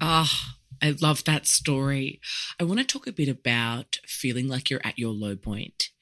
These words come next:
especially even when we start our businesses. I think there's such a misconception around this idea that it's so sexy and, "Oh, I'm a founder," and whatever. But it's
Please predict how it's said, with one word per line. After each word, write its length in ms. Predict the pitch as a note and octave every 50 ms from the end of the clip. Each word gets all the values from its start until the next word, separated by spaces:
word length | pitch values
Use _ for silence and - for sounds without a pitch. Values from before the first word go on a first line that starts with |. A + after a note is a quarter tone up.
| - - - - - - _ - -
especially 540 | - - - - - - - - F3+ E3+
even 240 | D3 C#3 C3 C3+ C#3
when 100 | C#3 C3
we 120 | C3 A#2+ A2+
start 360 | - - - A#2+ G#2 G#2 A2+
our 140 | A2+ A2 A2
businesses. 640 | - A2 G#2 - - A2 G2+ - - A2+ G#2 F#2
I 100 | G#2+ A2
think 220 | A2+ - C3+ B2+ -
there's 180 | C3+ C3 -
such 220 | - D#3 D3+ - -
a 60 | C#3+
misconception 1080 | C3+ B2 A#2 - - - A#2+ A2 - - A2 G#2+ - - - A2+ A2 G#2+ G2+ G2+ G#2+ -
around 420 | C3 A#2+ A2+ A#2 A#2 A2 B2 C3+
this 160 | C#3+ D3 - C#3
idea 340 | B2 B2 - C3 B2+ B2
that 120 | A#2 B2 A#2
it's 200 | A#2+ - - -
so 80 | D3
sexy 880 | C3+ - - - - - C#4+ B3+ - - - - B3 A3+ G3+ G#3 G3 F#3
and, 140 | E3+ D#3 - - -
"Oh, 260 | B3 B3+ B3 G#3+ F#3 F#3
I'm 140 | F3+ F3 F3
a 100 | F3 F3
founder," 880 | - - - - F3 E3 F#3 G3 G#3+ A3 A3 G#3+ G3 F#3 F3 E3+ E3
and 340 | D#3 D3+ D3+ D#3 D3+ D3 -
whatever. 500 | E3 E3+ - E3+ E3 D#3 C#3+ C3+ B2 - - - - - - - -
But 260 | D3 C#3 C#3 C3+ - - -
it's 260 | - C#3+ C3+ - -